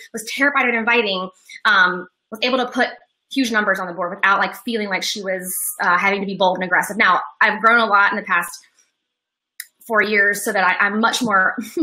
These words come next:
<laughs> bold and I invite a lot more comfortably now. But in the beginning, I was so afraid. I was so afraid of being a salesperson, but I knew that I wanted to help people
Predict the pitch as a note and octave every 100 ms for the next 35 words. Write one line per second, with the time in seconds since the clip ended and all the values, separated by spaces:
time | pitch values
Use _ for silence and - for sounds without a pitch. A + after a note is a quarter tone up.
0 | C4 G#3+ - - - A#3 A#3 A3 G3 G3+
1 | G3+ G3 F#3+ - _ C4+ C4+ C4+ G#3+ -
2 | C4 G#3 G#3+ G#3+ G3 A3+ C4+ A#3+ G#3 A#3+
3 | D#4+ A4+ - - - C#4+ D4 - - C4
4 | C4 D#4+ - G#3 A#3 D#4 - _ _ _
5 | _ _ A#3 A#3+ B3+ - E4+ F#4 D#4 C#4
6 | G3+ A3+ A#3+ A#3 A3+ A3+ - D4+ D4+ E4+
7 | F#4 F#4 _ _ _ _ _ _ _ _
8 | _ _ _ _ B3+ B3 B3 C4 D4 C#4+
9 | C4+ C4 A#3+ A3 G#3+ C4 D4 D#4